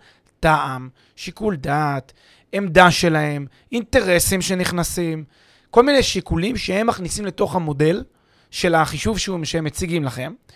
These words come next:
שמשפיעים על הערכה שלהם, וזה בסוף הערכה, זה אומדן. כולנו בסוף נותנים אומדן, לא נותנים את השווי האמיתי, לא נותנים את האמת, כי האמת היא מרחפת לה, אנחנו לא יודעים מהי האמת. אנחנו נותנים איזשהו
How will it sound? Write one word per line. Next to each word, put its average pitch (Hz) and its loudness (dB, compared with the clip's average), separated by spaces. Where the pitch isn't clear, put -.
שמשפיעים 175 0
על 170 2
הערכה 185 4
שלהם, 214 4
וזה 143 -4
בסוף 208 0
הערכה, 208 4
זה 180 -6
אומדן. 170 0
כולנו 214 4
בסוף 214 0
נותנים 208 -6
אומדן, 156 0
לא 170 -2
נותנים 233 -4
את 190 -4
השווי 180 2
האמיתי, 165 -4
לא 180 -2
נותנים 233 -4
את 220 0
האמת, 180 2
כי 160 -6
האמת 220 2
היא 202 -6
מרחפת 180 4
לה, 151 -2
אנחנו 139 0
לא 208 12
יודעים 233 4
מהי 180 6
האמת. 156 -2
אנחנו 156 -4
נותנים 247 2
איזשהו - -2